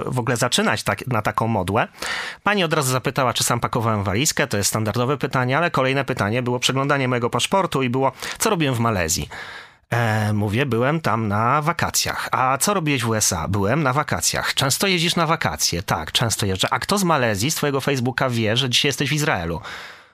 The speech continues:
Ja mówię: "Nie mam pojęcia". "Aha, może byś się spróbował jakoś tego dowiedzieć".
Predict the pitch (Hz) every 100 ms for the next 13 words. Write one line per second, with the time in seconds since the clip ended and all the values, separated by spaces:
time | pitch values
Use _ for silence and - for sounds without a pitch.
0 | _ 98 85 85 101 107 135 240 170 90
1 | 92 90 - - - - 98 - 208 117
2 | 123 123 120 - 160 - - - - 196
3 | 123 104 117 98 113 113 107 123 165 120
4 | 82 80 -